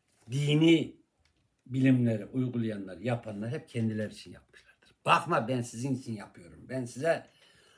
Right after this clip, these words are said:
nasihat veriyorum, ben size öğüt veriyorum" lafları hep palavradır.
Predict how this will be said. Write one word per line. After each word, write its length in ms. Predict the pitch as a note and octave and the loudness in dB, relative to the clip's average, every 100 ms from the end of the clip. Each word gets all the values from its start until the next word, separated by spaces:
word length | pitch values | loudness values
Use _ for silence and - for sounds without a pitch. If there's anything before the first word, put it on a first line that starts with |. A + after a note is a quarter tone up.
| _ _ _ _ _ _ _ - | _ _ _ _ _ _ _ 4
nasihat 500 | D3+ C3 D3+ E3+ - | 6 6 6 6 6
veriyorum, 420 | B2+ G#2+ F2+ F#2+ | -2 -2 -6 -4
ben 180 | B2+ B2 | 0 0
size 280 | A#2 D3+ B2+ | -2 -4 -2
öğüt 300 | B2+ C3 - | 0 -2 -2
veriyorum" 420 | G#2+ G2+ F#2 F2 | -10 -10 -12 -6
lafları 520 | A2+ A#2 - A2+ C#3+ B2 | -4 -4 -4 -6 -6 -6
hep 320 | C#3 - _ | -8 -8 _
palavradır. 680 | - A#2+ A#2 - - _ _ | -4 0 0 -2 -10 _ _